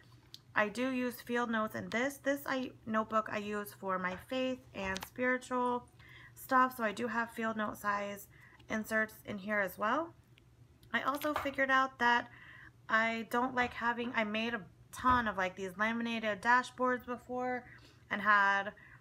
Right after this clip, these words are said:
all this, all these extra folders and all these dashboards, all of that stuff. I found that I really don't like having all of that stuff either. I like to have my inserts, you know, pretty, pretty clean, and I like to have most of them,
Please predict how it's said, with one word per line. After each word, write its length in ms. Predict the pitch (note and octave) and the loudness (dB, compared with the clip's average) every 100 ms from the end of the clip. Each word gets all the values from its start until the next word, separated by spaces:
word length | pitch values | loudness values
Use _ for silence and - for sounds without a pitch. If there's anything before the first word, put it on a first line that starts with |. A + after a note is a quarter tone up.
| - - | -20 -4
all 220 | - A3+ | 2 2
this, 240 | A3+ A3+ G#3+ - | 2 -2 -6 0
all 160 | G#3+ | 0
these 160 | A3 G#3+ | 0 -2
extra 320 | A3+ - F#3+ | -4 -4 -6
folders 720 | - D4 D4 D4 C#4 C4+ C4 | 0 0 4 4 4 4 2
and 140 | G3+ F#3 | 0 0
all 100 | F#3 | 0
these 180 | F3 F3+ | -2 0
dashboards, 520 | B3+ C4 - B3+ A#3+ | 2 2 0 -2 0
all 160 | A3 | -2
of 80 | A3 | 0
that 200 | G#3 G#3+ | 0 -2
stuff. 200 | - A#3 A3+ | -2 -4 -2
I 120 | G#3 | -6
found 300 | A3 A3 A3+ | -2 0 0
that 60 | G#3 | -4
I 60 | |
really 440 | F#3 G3 G3+ G#3+ - | -4 -4 -4 -6 -2
don't 340 | G3+ G3 G3+ - - - - | 0 0 -4 -10 -20 -20 0
like 200 | G#3+ G#3+ | 2 2
having 320 | - A3 A3 | 2 0 2
all 160 | G3 F#3 | 2 2
of 80 | F3+ | 2
that 240 | A3 - | 2 2
stuff 200 | - G3 - | -2 -4 -2
either. 380 | A#3+ B3 B3+ B3 | -2 2 2 2
I 160 | G3+ | 0
like 320 | G3 G3+ - | -2 -6 -8
to 80 | - | -6
have 480 | G#3 G#3 G3+ G2 G3 - - - - - - | 0 4 4 2 -2 -10 -20 -20 -20 -18 -4
my 140 | A#3+ | -2
inserts, 640 | B3+ C4+ C4+ C4+ C4 B3+ - | 0 -2 0 0 0 -2 -8
you 100 | A#3+ | -4
know, 220 | A#3 A#3 A3+ | -2 -2 -4
pretty, 480 | A#3+ B3+ A#3+ A#3 A3+ - - - - - - _ - - - | -6 -4 -4 -6 -8 -12 -20 -20 -20 -20 -20 _ -12 -12 -10
pretty 200 | - D#4+ | -4 -4
clean, 400 | D#4 - C4 B3+ | -4 -2 0 0
and 100 | B3 | 0
I 80 | A#3 | 0
like 220 | A#3 A#3+ | 0 -2
to 80 | B3 | -6
have 460 | - A3 G#3+ G#3 G#3 | -4 0 0 -2 -4
most 320 | A3 G#3+ A3 | -4 -4 -6
of 140 | A3+ G#3+ | -8 -4
them, 440 | G3+ G3 G3 | 0 0 -2